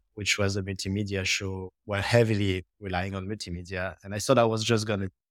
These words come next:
direct it. Uh, but then they were like, "No, we have five weeks, and we need it turnkey.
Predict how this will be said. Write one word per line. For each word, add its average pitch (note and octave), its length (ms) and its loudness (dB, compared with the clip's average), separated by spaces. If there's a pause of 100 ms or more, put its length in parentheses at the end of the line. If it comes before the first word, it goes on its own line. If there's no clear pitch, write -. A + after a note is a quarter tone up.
(120)
direct A2 420 0
it. G2+ 160 2 (680)
Uh, G#2 400 0
but G#2 100 -6
then B2+ 160 8
they A#2 100 6
were G#2+ 160 2
like, A2 220 2
"No, C3 200 2
we G#2 100 0
have G2 100 0
five G2 300 2
weeks, A#2 420 0
and G2 240 2
we G2 100 -10
need G2 140 -8
it G2+ 160 -12
turnkey. G2 960 -4